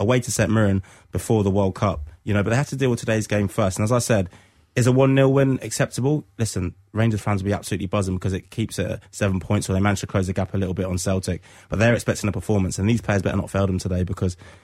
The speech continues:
you know, as some of the fans have been saying already, you know, they're not happy with the way things are going.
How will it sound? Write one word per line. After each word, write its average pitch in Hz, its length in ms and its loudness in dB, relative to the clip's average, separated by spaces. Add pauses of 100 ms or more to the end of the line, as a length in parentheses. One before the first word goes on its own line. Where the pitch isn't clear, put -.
(160)
you - 40 0
know, 104 120 4
as 104 160 2
some 107 260 2
of 95 60 0
the 98 120 -2
fans 104 200 4
have 95 80 -2
been 98 100 2
saying 98 300 2
already, 98 240 2
you 90 100 -2
know, 95 140 -2
they're 98 100 2
not 104 220 2
happy 117 260 -2
with 92 80 0
the 92 80 0
way 95 100 2
things 92 280 -2
are - 20 -6
going. 90 300 -4